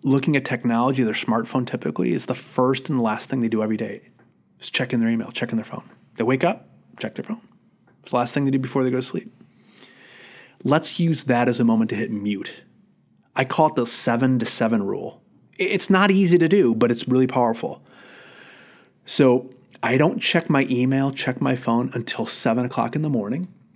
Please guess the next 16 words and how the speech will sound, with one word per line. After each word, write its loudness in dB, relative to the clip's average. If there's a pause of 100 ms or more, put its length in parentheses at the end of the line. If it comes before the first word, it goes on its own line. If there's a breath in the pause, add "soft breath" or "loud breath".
(1000 soft breath)
And 0 (880)
I 0
make 0
it 2
a -2
habit -4 (840)
that 2
I 4
don't 0
check -2
it 0
after -6
seven -2
o'clock -4
at -2
night. -4